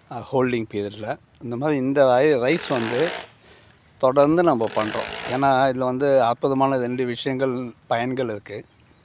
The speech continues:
ஒண்ணு வந்து பார்த்திங்கன்னா, குழந்தைகள் இதை விரும்பி சாப்பிட்றாங்க. அந்த விதத்தில் இந்த அரிசியை வந்து நம்ம செலக்ட் பண்ணியிருக்கோம். இன்னொன்னு வந்து பார்த்திங்கன்னா,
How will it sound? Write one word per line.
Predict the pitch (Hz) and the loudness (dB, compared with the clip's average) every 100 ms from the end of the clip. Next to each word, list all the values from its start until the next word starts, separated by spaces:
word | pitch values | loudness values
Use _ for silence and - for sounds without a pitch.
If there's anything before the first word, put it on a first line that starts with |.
| - _ _ _ _ _ _ _ _ _ _ _ | -20 _ _ _ _ _ _ _ _ _ _ _
ஒண்ணு | 147 | 0
வந்து | 156 165 | 2 2
பார்த்திங்கன்னா, | 165 143 151 156 123 143 - | 4 4 6 4 4 2 4
குழந்தைகள் | 147 170 175 165 165 | 6 8 8 8 8
இதை | 147 131 | 6 6
விரும்பி | 135 160 170 143 | 6 6 4 4
சாப்பிட்றாங்க. | 131 123 127 113 101 101 127 - - - - - - - | 4 4 2 0 0 -6 -8 -12 -16 -12 -12 -10 -10 0
அந்த | 127 131 | 2 6
விதத்தில் | 139 139 151 | 4 4 2
இந்த | 135 127 | 4 4
அரிசியை | 123 120 - 127 | 4 2 0 0
வந்து | 117 113 | 0 -4
நம்ம | 127 110 110 107 101 | -6 -4 -2 -2 -2
செலக்ட் | 113 120 - | -4 -4 -6
பண்ணியிருக்கோம். | 104 98 120 120 139 _ _ - - _ _ - - _ _ _ _ - - - | -14 -14 -12 -14 -14 _ _ -20 -20 _ _ -20 -20 _ _ _ _ -20 -18 -2
இன்னொன்னு | 196 190 185 | 2 4 4
வந்து | 190 | 4
பார்த்திங்கன்னா, | 175 156 156 165 | 2 2 2 6